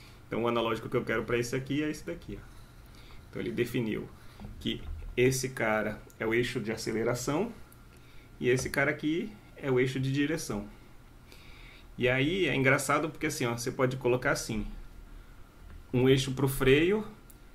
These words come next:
e um eixo pra aceleração, e eles podem ser o mesmo eixo. Então assim, no meu caso eu botei o eixo de aceleração e o de freio aqui. Então, se, e aí assim,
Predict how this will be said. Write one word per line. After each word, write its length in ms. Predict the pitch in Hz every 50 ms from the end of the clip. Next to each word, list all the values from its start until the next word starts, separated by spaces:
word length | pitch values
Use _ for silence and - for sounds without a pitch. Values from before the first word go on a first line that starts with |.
| - - -
e 120 | 127 135
um 100 | 139 135
eixo 200 | 135 139 - -
pra 120 | - -
aceleração, 800 | 147 139 - 147 151 156 160 175 170 - - 135 131 160 190 - - - - - - -
e 80 | - 147
eles 140 | 151 170 170
podem 240 | - 185 180 185 185
ser 120 | 180 185
o 60 | 180
mesmo 280 | 165 175 175 190 196 180
eixo. 320 | 135 120 120 - - - - - - - - - - - - - -
Então 260 | - 120 135 147 135 139
assim, 180 | 135 135 131
no 100 | 123 123
meu 160 | 123 123 127
caso 300 | 127 - 123 123 135 139
eu 60 | 147 143
botei 460 | 143 156 - 135 131 123 127 131 - - - - - - - -
o 120 | 120 117
eixo 260 | 117 123 123 - -
de 220 | - 123 123 120 123
aceleração 720 | 127 - 135 123 120 117 117 120 - - - 127 120 120
e 80 | 120 117
o 60 | 120
de 120 | 117 127 127
freio 460 | - - 123 123 131 143 160 180 175 -
aqui. 460 | - - 151 - - - 117 110 104 - - - - - - - -
Então, 320 | 110 104 - 123 120 123 123 - - - - - - - - - - - -
se, 460 | - - - - - - - 135 131 - - -
e 120 | 120 117
aí 180 | 117 117 120 131
assim, 420 | 143 139 - 123 110 104 104 104